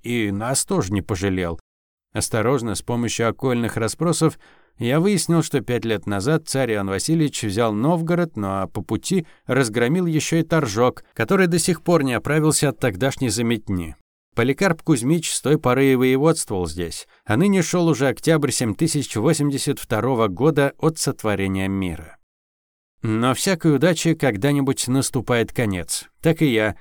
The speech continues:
возвращался с Антохой с заснеженного поля за городом, где подальше от любопытных глаз занимался выездкой и учился владеть своим любимым оружием – клевцом. Почему-то этот боевой молот, которым можно было пробить любую броню, очень мне полюбился.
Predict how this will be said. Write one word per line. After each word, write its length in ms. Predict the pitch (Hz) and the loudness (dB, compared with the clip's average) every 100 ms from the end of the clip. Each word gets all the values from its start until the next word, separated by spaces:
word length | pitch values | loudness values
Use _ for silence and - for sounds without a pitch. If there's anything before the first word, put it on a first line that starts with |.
| - | -4
возвращался 640 | 123 117 113 - 135 - | -2 0 0 0 -2 -2
с 120 | 120 | -2
Антохой 440 | 113 98 139 - 131 | -2 -2 -2 0 -2
с 60 | |
заснеженного 760 | 92 110 - 131 104 104 104 101 | 0 -2 -2 -4 -2 -2 0 -2
поля 440 | 85 - 123 107 | -4 -2 0 0
за 240 | 90 104 160 | 0 0 2
городом, 500 | 151 143 135 131 113 | 2 0 0 0 0
где 240 | 92 107 | 0 0
подальше 540 | 95 107 104 165 - 139 | 0 -2 0 0 0 -4
от 100 | 117 | -2
любопытных 640 | 117 113 110 143 110 87 | 0 0 0 -2 -2 -4
глаз 380 | 85 120 165 - _ _ | -2 0 0 -2 _ _
занимался 640 | - 107 120 151 175 - 113 | -6 -4 0 0 0 0 -2
выездкой 560 | 110 190 170 - 160 | 0 -2 -2 -2 0
и 140 | 151 123 | 0 2
учился 480 | 107 - 196 - 156 | 0 2 0 2 0
владеть 440 | 123 98 156 160 | 0 0 0 -2
своим 360 | - 120 123 110 | -4 -4 -2 0
любимым 540 | 107 98 160 147 120 | -2 2 2 2 2
оружием – 680 | 101 131 104 104 104 92 87 | 2 0 -2 -2 -2 -2 -6
клевцом. 720 | - 107 110 - - 87 78 _ _ _ _ _ | -4 -2 -2 -4 -8 -8 -8 _ _ _ _ _
Почему-то 480 | - - 143 143 127 | -6 -2 0 0 0
этот 280 | 127 131 104 | -2 -2 -2
боевой 380 | 113 123 120 120 | 0 2 0 0
молот, 420 | 131 147 123 - | 0 0 0 -2
которым 380 | 113 104 120 117 | -4 0 0 0
можно 380 | 120 123 107 | 0 -2 -2
было 220 | 110 117 110 | 0 0 0
пробить 520 | 110 113 123 110 - | -2 -2 -2 -4 -2
любую 540 | 151 165 160 156 104 | 0 0 2 2 2
броню, 420 | 90 104 110 160 | 0 0 2 4
очень 300 | 156 160 147 | 4 2 0
мне 160 | 151 151 | 0 0
полюбился. 800 | 156 160 156 135 92 - - - | 2 2 2 0 0 -4 -10 -16